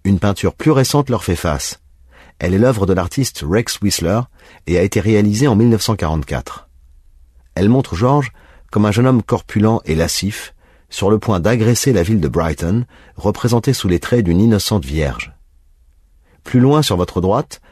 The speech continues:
en vous dirigeant vers le salon de thé, vous pourrez remarquer un papier peint chinois très original et très élaboré. C'est l'un des rares exemples d'une série produite à Canton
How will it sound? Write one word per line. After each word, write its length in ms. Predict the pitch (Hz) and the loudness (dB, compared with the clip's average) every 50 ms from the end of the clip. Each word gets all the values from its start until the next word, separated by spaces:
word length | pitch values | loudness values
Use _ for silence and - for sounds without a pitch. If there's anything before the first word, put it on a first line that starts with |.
| _ _ _ | _ _ _
en 80 | - 87 | -6 -4
vous 120 | 80 85 | -4 -2
dirigeant 420 | 90 82 101 92 104 98 101 120 117 | -2 -2 0 0 0 2 2 2 2
vers 140 | 95 80 76 | 2 0 0
le 80 | 73 | -2
salon 260 | - - 98 95 95 | -2 -2 0 0 0
de 100 | 90 80 | 0 0
thé, 380 | 78 69 - 92 107 127 147 156 - _ _ _ - - - _ | -2 -2 -2 0 0 0 -2 -4 -8 _ _ _ -20 -20 -16 _
vous 200 | - 87 98 113 | -6 -4 -4 -2
pourrez 240 | - 135 123 147 139 | -2 0 0 2 2
remarquer 380 | 113 113 110 101 - - 143 | 2 2 0 0 -2 -2 -2
un 120 | 131 95 76 | 0 0 0
papier 320 | - 123 127 - - 135 | -2 -4 -4 -2 -2 -2
peint 180 | 127 - 120 110 | 0 0 -2 -2
chinois 420 | - - - 85 82 85 90 107 | -2 -2 -2 -2 0 0 -2 -2
très 340 | - - - - 165 151 131 | -6 -6 -4 -2 -2 0 0
original 720 | 117 90 92 78 71 78 78 69 62 62 69 73 90 92 - _ _ _ _ _ _ - | 0 0 0 -2 -2 -4 -4 -4 -4 -4 -6 -8 -8 -10 -14 _ _ _ _ _ _ -10
et 100 | - 78 | -10 -10
très 320 | - - - 147 147 117 | -8 -4 -2 0 0 2
élaboré. 560 | 123 104 92 85 71 80 71 67 65 58 - - _ _ _ _ _ _ _ _ _ _ _ _ _ _ _ | 2 2 2 0 0 -2 -2 -2 -6 -8 -12 -16 _ _ _ _ _ _ _ _ _ _ _ _ _ _ _
C'est 160 | - - 113 | -4 0 0
l'un 120 | 123 139 | 2 2
des 100 | 127 107 | 2 2
rares 300 | 101 110 147 151 139 117 | 2 2 2 0 0 0
exemples 420 | 117 101 85 98 123 139 151 - 104 | 0 0 0 0 0 0 0 -2 -2
d'une 180 | 82 92 92 | 0 0 0
série 280 | 87 - - 104 113 135 | 0 0 0 0 -2 -2
produite 400 | 135 - - 95 92 120 117 - | -2 -2 -4 -2 -2 -2 -2 -2
à 80 | 76 67 | -4 -4
Canton 480 | - 98 95 - - 82 78 95 117 | -2 -4 -4 -2 -2 -2 -4 -4 -6